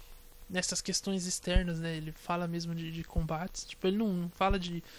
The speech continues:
"Você tem que pegar o fuzil e mirar na cabeça", mas ele, tipo, meio que aplica o, o, o ethos do guerreiro, né? O, o código de honra e tudo mais. Tipo, num, num campo de batalha, né? Tipo,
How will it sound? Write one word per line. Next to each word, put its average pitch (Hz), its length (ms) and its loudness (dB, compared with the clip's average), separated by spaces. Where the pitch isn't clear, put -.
"Você - 60 -4
tem 202 120 2
que - 80 0
pegar 226 280 12
o 226 40 12
fuzil 202 400 6
e - 20 4
mirar 196 240 2
na 196 100 2
cabeça", 185 540 4
mas 165 240 2
ele, 175 280 -4
tipo, - 220 -4
meio 247 180 6
que - 80 6
aplica 254 500 10
o, 240 60 10
o, 175 840 6
o 180 80 12
ethos 208 300 6
do 185 120 -2
guerreiro, 175 460 4
né? 160 180 6
O, 156 180 2
o 170 80 -2
código 180 440 6
de 165 140 6
honra 185 300 6
e - 20 2
tudo 175 180 4
mais. 180 380 4
Tipo, 170 320 -2
num, 165 440 2
num 175 140 6
campo 175 260 2
de 175 80 0
batalha, 170 460 2
né? 165 100 -2
Tipo, - 320 -4